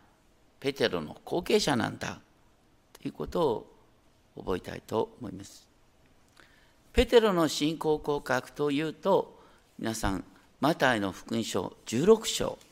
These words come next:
とても大切です。マタイの福音書十六章十三節以降にですね、ピリポ・カイサリアでの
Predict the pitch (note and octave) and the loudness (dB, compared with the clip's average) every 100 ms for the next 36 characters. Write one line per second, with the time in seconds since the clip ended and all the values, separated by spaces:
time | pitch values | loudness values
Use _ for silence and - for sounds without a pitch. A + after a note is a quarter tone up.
0 | _ _ _ _ _ - - C#3 C3 A2+ | _ _ _ _ _ -8 -2 -2 -2 -2
1 | G#2 - - - - - _ _ - - | -4 -8 -14 -16 -16 -18 _ _ -20 -20
2 | _ _ A#2 B2+ A#2+ G#2+ G2 - A#2 A#2 | _ _ -2 4 4 4 -2 -4 -4 -2
3 | B2+ G#2+ D#3+ F#3 F3+ - C3 G#2+ C3 F3 | -4 -2 0 0 0 0 2 4 2 4
4 | G#3 G3+ F#3+ F3+ D#3+ D#3 - - - _ | 2 2 -2 -4 -8 -6 -6 -6 -10 _
5 | _ _ _ _ _ _ _ - C3 - | _ _ _ _ _ _ _ -4 -4 -4
6 | - - - - B2+ A2+ - - - _ | -10 -20 -20 -10 -8 -8 -12 -20 -20 _
7 | - A#3+ A3+ G3 - F#2 - C#3+ F#3 - | -4 0 2 0 0 -2 0 2 2 2
8 | E3 D3+ C3+ - - - _ _ _ - | 0 4 4 2 -4 -20 _ _ _ 2
9 | F3 D3+ G#2 F2 | 4 6 4 2